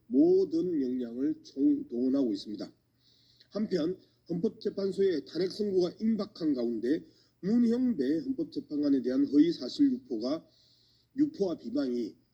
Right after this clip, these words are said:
그 도를 넘고 있다고 우리는 판단하고 있습니다. 논란이 됐던 동문 카페와 관련해 음란 판사라는 악의적 비방이 지속적으로 퍼지고 있고 장례식을,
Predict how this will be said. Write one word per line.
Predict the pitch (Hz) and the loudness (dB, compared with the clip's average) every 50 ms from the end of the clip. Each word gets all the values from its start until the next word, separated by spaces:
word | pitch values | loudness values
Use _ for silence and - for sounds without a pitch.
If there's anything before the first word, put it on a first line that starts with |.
| _ _ | _ _
그 | - 147 143 147 151 151 147 - | 0 4 6 6 6 4 2 -2
도를 | - 107 104 110 127 147 160 160 151 - - - | -4 -2 0 4 6 6 6 6 4 2 -2 -8
넘고 | 90 98 98 101 110 - _ - - 339 180 170 - - - _ _ _ _ | -10 -8 -8 -8 -8 -10 _ 0 2 2 2 2 0 -4 -8 _ _ _ _
있다고 | - 143 135 139 160 175 185 - - - _ _ - | -4 0 4 4 4 4 4 0 -4 -14 _ _ -12
우리는 | - - 123 254 - 160 320 320 | -6 -2 2 2 4 2 2 0
판단하고 | - - - 156 156 143 123 | -2 -2 0 0 2 2 0
있습니다. | 107 - - 104 95 101 - - - - - - - - - _ _ _ _ _ _ _ _ _ _ _ _ _ _ _ _ _ _ _ - | -2 -4 -6 -8 -8 -8 -10 -12 -16 -18 -14 -14 -14 -14 -16 _ _ _ _ _ _ _ _ _ _ _ _ _ _ _ _ _ _ _ 0
논란이 | - 151 180 214 226 226 | 2 2 2 2 0 -2
됐던 | 208 196 190 - - 160 170 160 | -4 -4 -6 -4 -4 -4 -2 0
동문 | 147 147 156 165 175 175 | 0 0 2 2 0 0
카페와 | 190 185 - - 175 156 147 | -2 -6 -6 -4 -2 -2 -2
관련해 | - 131 113 120 131 120 123 135 143 139 - | -2 -2 0 0 0 2 0 0 -2 -2 -2
음란 | 131 135 139 139 147 160 175 190 392 - | 0 4 6 6 6 6 4 0 -6 -8
판사라는 | - 359 359 - - 180 165 170 320 302 - - | -6 -6 -6 -4 -4 -4 -4 -2 -2 0 0 0
악의적 | 302 160 165 160 330 294 - | -2 -2 -4 -2 -2 -4 -4
비방이 | - 262 233 277 285 285 277 247 240 | -4 -6 -2 0 2 2 2 0 0
지속적으로 | - 233 247 - - 262 - - - - - 302 285 269 - | -2 -2 -2 0 0 -2 -2 -4 -6 -4 -2 0 -2 -2 -2
퍼지고 | - 330 - 151 139 247 117 | -4 0 2 2 2 2 0
있고 | - - - 104 95 90 - _ _ _ _ _ _ _ _ _ _ _ _ _ _ _ _ _ - | -2 -4 -6 -6 -6 -6 -8 _ _ _ _ _ _ _ _ _ _ _ _ _ _ _ _ _ -12
장례식을, | - - - 110 123 131 143 160 185 226 269 277 - - - - - - 180 151 151 175 - 220 226 294 - | -12 -8 -4 -2 0 2 4 4 2 2 0 -4 -6 -8 -10 -10 -8 -8 -4 0 2 2 2 2 -2 -6 -8